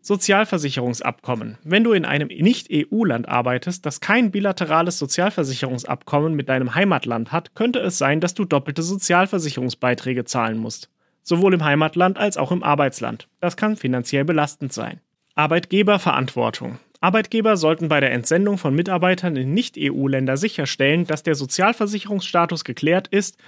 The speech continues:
und dass sie rechtzeitig alle notwendigen Visums- und Arbeitserlaubnispflichten erfüllen. Bei längeren Auslandsaufenthalten bleibt der Arbeitnehmer oft im Sozialversicherungssystem des Heimatlandes,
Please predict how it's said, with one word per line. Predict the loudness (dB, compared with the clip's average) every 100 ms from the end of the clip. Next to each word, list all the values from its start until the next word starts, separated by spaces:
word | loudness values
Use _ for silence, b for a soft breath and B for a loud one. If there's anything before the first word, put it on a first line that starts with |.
| b b
und | -2
dass | 0 2
sie |
rechtzeitig | 2 2 0 -2 0 0 2
alle | 2
notwendigen | 2 0 0 2 2 2 0
Visums- | 0 0 0 -2
und | -6 -2
Arbeitserlaubnispflichten | 2 2 2 2 2 0 -2 -8 -4 -6 -4 -4
erfüllen. | -4 0 0 0 -4 -12 -2
Bei | 2
längeren | 2 0 -2 -2
Auslandsaufenthalten | 0 0 0 0 -2 -2 -2 -2 0 -4
bleibt | 0 0 0
der | 0
Arbeitnehmer | 0 0 -2 -2 -2 -2 -2
oft | -4 -6 -6
im | -4
Sozialversicherungssystem | -2 -2 0 0 0 -6 -4 -4 -4 -6 -6 -2 0 0
des | -2
Heimatlandes, | 0 2 2 0 -2 -2 -4 -8